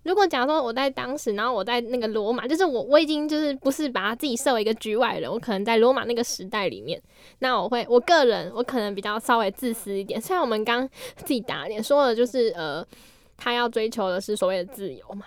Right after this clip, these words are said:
但是我觉得以大局观来看，我觉得他是帝国不可或缺的人才，因为就像，呃，奥里略，就是好皇-，就是老皇帝所说的，他觉得他不会被权力腐化。所以我个人认为，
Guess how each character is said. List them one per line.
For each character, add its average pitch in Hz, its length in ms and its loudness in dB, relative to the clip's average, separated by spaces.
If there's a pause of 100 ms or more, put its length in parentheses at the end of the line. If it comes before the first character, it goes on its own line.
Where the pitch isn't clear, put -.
(120)
但 359 160 2
是 370 60 0
我 294 160 6
觉 220 140 -8
得 220 80 -4
以 202 160 -10
大 233 180 -6
局 214 160 -10
观 208 160 -2
来 196 140 -6
看， 240 200 -14
我 220 120 -2
觉 214 260 -4
得 - 80 -20
他 277 480 -4
是 - 160 -8
帝 262 260 2
国 196 300 0
不 240 140 -2
可 247 180 -2
或 214 180 -2
缺 214 200 -4
的 190 120 0
人 180 220 -8
才， - 320 -14 (300)
因 285 120 2
为 285 120 6
就 294 120 6
像， 277 320 2 (200)
呃， 202 300 0 (280)
奥 285 160 4
里 202 160 2
略， 202 240 6
就 233 160 0
是 240 320 2 (100)
好 - 240 -2
皇-， 196 240 -4
就 269 120 -2
是 277 80 0
老 240 200 0
皇 208 220 -2
帝 247 160 -4
所 208 160 -4
说 196 260 -2
的， 190 240 -6
他 - 80 -2
觉 254 200 2
得 220 260 -2 (140)
他 277 160 -6
不 226 160 2
会 233 180 0
被 226 240 -4
权 202 300 -6
力 220 160 -4
腐 147 240 -16
化。 - 280 -10 (500)
所 285 140 0
以 - 20 4
我 254 160 4
个 247 160 -2
人 220 140 -2
认 226 180 -2
为， 185 320 -4